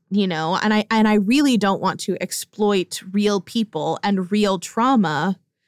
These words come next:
for content, right? But I think a lot can be accomplished by really listening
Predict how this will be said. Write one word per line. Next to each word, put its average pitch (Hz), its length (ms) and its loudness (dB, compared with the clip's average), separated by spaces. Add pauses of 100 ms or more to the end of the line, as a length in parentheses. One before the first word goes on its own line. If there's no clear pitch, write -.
(180)
for - 160 -4
content, - 680 -2
right? 175 360 -4 (1400)
But 247 140 0
I 240 100 2
think 294 180 -2
a 381 80 0
lot 226 380 0 (260)
can 226 160 2
be 220 120 2
accomplished - 1200 -4 (1400)
by 214 220 0
really 214 560 2
listening 185 640 -4